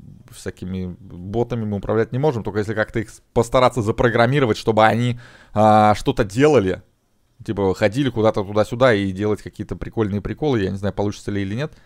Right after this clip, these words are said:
Так, оп, оп. Так, давайте подожжем здесь все нахрен, к нам, блин, нахрен собачьим, возьмем какое-нибудь огненное, огненное термайт-канон. Так. Смотрите, реально огонь.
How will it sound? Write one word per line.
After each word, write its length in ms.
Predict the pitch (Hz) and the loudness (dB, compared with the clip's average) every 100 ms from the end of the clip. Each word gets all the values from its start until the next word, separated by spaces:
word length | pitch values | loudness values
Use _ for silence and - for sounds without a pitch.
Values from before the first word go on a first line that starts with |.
| _ _ | _ _
Так, 200 | 87 - - | -16 -12 -8
оп, 200 | 131 - | -6 -4
оп. 200 | 120 - - - | -6 -6 -12 -2
Так, 140 | 127 | 4
давайте 260 | 151 190 - | 6 6 4
подожжем 460 | 160 151 165 156 | 4 4 6 4
здесь 160 | 104 101 | 2 -4
все 100 | 113 | -4
нахрен, 260 | 107 110 | -6 -6
к 80 | 101 | -8
нам, 220 | 113 107 107 | -4 -4 -2
блин, 140 | 107 | -4
нахрен 260 | 101 - 101 | -6 -6 -6
собачьим, 500 | 120 170 165 123 95 | 0 2 2 -4 -8
возьмем 420 | 98 104 139 123 92 | -4 -2 -2 -2 -4
какое-нибудь 420 | - 123 98 - _ _ _ - | -4 -4 -4 -8 _ _ _ -4
огненное, 680 | 110 110 110 107 101 101 | -2 -2 -2 -2 0 -2
огненное 720 | 90 110 104 101 98 95 92 - | -2 -4 -4 -4 -4 -4 -8 -12
термайт-канон. 580 | 101 107 101 117 143 175 - - - - - - - - - - - | -6 -6 -4 -4 -4 -4 -6 -14 -14 -16 -16 -18 -18 -18 -16 -16 -10
Так. 160 | 98 - - - - - - - - - - - - - - - - - - - - - - - | -10 -10 -12 -16 -16 -16 -16 -16 -16 -16 -16 -16 -16 -16 -16 -16 -16 -16 -16 -16 -16 -16 -12 2
Смотрите, 240 | 139 175 127 | 4 4 8
реально 320 | 180 196 127 | 8 8 4
огонь. 540 | 113 120 143 160 196 | 2 4 6 6 4